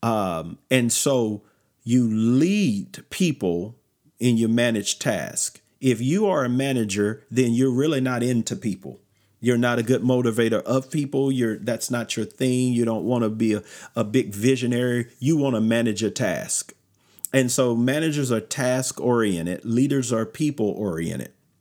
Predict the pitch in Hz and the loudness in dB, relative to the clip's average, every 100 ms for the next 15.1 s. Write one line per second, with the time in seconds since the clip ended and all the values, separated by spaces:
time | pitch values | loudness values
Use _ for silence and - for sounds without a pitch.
0 | _ _ _ _ - - - - - 123 | _ _ _ _ -20 -20 -20 -8 -2 0
1 | 123 156 175 156 139 127 - 180 - 170 | 2 0 2 0 0 -2 0 0 0 0
2 | 147 139 131 135 135 131 123 123 131 - | 2 2 0 0 0 0 2 2 0 -2
3 | 98 - 98 90 92 101 - - 110 107 | -4 -2 -2 -2 -6 -10 -18 -8 -4 -2
4 | 110 127 120 156 156 143 123 120 135 165 | -2 -2 -2 -2 -2 0 0 2 2 2
5 | 151 110 - - _ _ _ _ 110 123 | 0 -2 -6 -20 _ _ _ _ 2 2
6 | 113 - - 165 147 - - 120 92 123 | 4 0 0 0 0 -2 -2 0 2 0
7 | 143 - 120 107 - - 104 - 107 98 | 0 -2 0 0 0 0 0 0 -2 -2
8 | 104 101 98 127 117 107 104 98 - 143 | -4 -4 -4 -2 -2 0 -2 -6 -6 -2
9 | 139 117 101 87 - 98 104 92 92 - | -2 -2 -4 -4 -6 -2 0 0 -4 -12
10 | 95 101 110 131 123 101 101 101 101 98 | -4 0 2 0 0 0 0 0 0 -2
11 | 98 95 95 180 175 135 110 113 110 98 | -4 -4 0 2 2 0 0 -2 -2 0
12 | - - 143 101 90 85 - - - - | -2 0 0 0 -4 -4 -8 -12 -20 -20
13 | - - 143 135 120 135 127 120 120 107 | -16 -2 2 2 0 0 0 2 0 0
14 | - 110 104 104 101 98 90 - 127 101 | 0 -2 -2 -4 -4 -2 -4 0 2 2
15 | - | 0